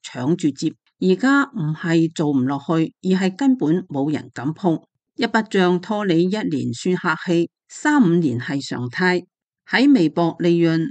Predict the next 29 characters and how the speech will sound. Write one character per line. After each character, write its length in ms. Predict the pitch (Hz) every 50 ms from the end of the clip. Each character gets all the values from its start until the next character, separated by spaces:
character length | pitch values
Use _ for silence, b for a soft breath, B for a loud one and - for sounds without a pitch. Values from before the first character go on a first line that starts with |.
| - _ _ _
同 340 | - - 175 165 160 165 170 -
高 140 | _ - 277 277 269 254 208
昂 240 | 147 135 135 143 143
墊 320 | - - 185 185 190 190
資 300 | 190 - 220 220 220 214
成 180 | - 151 - 107 -
本 240 | - 127 143 175 180
嘅 300 | 180 185 170 165 160 160
巨 140 | - 156 147
大 160 | - 160 147 147
落 140 | 147 131 120 -
差 240 | - - 190 185 185
下， 240 | 190 196 151 135 - - _ _ _ _
呢 200 | 226 214 226 226
個 180 | 202 202 185 180
邊 240 | 175 - 247 247 226
度 80 | 208
係 300 | 185 165 180 160 156 156
搵 160 | 147 143 131 135 175
你 180 | 202 196 160 156 -
做 140 | - 139 135
嘢， 340 | 139 143 151 156 160 160 - _ _ _ _
分 180 | _ - 247 240
明 260 | 233 180 135 143 147
係 240 | 151 165 160 165 160
變 200 | 165 208 196 -
相 240 | - 190 180 185 180
借 240 | - 190 185 185
貸。 360 | 175 - 202 185 175 180 185